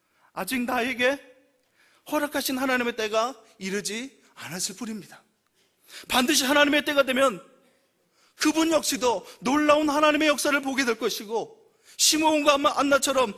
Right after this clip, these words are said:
사명을 감당하게 되는 영광의 때를 맞이하게 될 것입니다.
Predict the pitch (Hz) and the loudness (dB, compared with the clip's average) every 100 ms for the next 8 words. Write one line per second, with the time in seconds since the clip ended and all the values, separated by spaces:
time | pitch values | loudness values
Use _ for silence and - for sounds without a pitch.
0 | - - - 320 320 330 269 277 285 285 | -6 -2 0 0 0 0 -2 -2 0 0
1 | 247 240 247 226 - 247 277 285 302 294 | -2 -6 -6 -12 -4 -2 0 2 2 2
2 | 302 285 277 294 294 - 240 277 277 262 | -2 -2 0 -2 -4 -4 0 2 2 0
3 | 262 240 240 - 175 147 | -2 -4 -4 -6 -10 -20